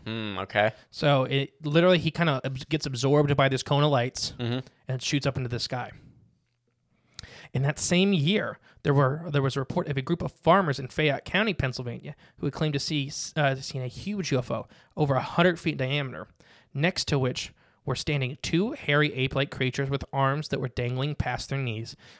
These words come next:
Speaker 2: with glowing green eyes. One of the farmers promptly <laughs> fired at them with a rifle, after which one of them raised its arm and the U F O shot off into the sky. The two hulking beasts remained, uh, appeased by the men, or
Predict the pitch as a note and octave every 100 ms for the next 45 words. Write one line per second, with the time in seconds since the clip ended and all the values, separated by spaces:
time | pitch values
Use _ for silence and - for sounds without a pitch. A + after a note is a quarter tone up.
0 | - B2 - C3 B2 C3 B2+ - D#3+ A#3
1 | C3+ - - - - - _ _ - _
2 | D#3 G3 G3+ F3 D#3+ - F3 F#3+ C#3+ -
3 | - - A#3 G#3 D3 C3+ B2+ B2+ C3 B2
4 | C#3+ F#3+ A3 - - - - - - E3
5 | - E3+ D3+ D3 D#3 D3 E3 D#3+ D#3+ C3+
6 | B2 C3 C#3 E3+ - B2+ A#2 B2 - C3+
7 | B2+ C3+ C3+ C3+ - B2+ A#2+ - B2 A#2
8 | B2+ B2 B2+ - D3 C#3 - _ - -
9 | - - F3 D3+ D3+ E3 D3 C#3 - C#3
10 | B2+ A#2+ A2 - - _ - C3 B2+ -
11 | - C#3+ - - G3 E3 C#3+ - C#3 B2+
12 | C3 C#3 C#3 C#3 B2+ A#2